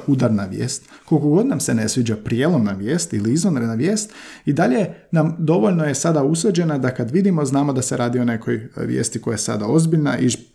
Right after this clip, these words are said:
ići ćemo pokrenuti to. Pitanje je hoće li se to zapravo moći promijeniti, no kada bi morao nešto predlagati, kada bi se to išlo mijenjati, rekao bih da opet možemo pogledati zapravo američke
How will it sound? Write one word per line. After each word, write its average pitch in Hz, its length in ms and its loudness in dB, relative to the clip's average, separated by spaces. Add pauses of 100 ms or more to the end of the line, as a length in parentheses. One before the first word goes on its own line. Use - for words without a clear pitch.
(140)
ići 160 240 0
ćemo 143 240 2 (520)
pokrenuti 101 500 -2
to. - 220 -12 (340)
Pitanje 220 300 4
je 190 80 6
hoće 185 280 2
li 185 100 4
se 170 140 -2
to 175 100 0
zapravo 165 320 2
moći 160 300 0
promijeniti, 165 680 0 (480)
no 143 120 2
kada 135 240 2
bi 131 300 2 (200)
morao 208 260 4
nešto 208 260 -2
predlagati, 156 640 -2
kada 117 220 -2
bi 113 80 0
se 110 140 -2
to - 80 -4
išlo 165 280 0
mijenjati, 160 560 -2 (400)
rekao 190 240 2
bih 202 120 2
da 170 120 4
opet 208 220 0
možemo 185 400 2
pogledati 160 360 0
zapravo 151 320 0
američke 139 640 -2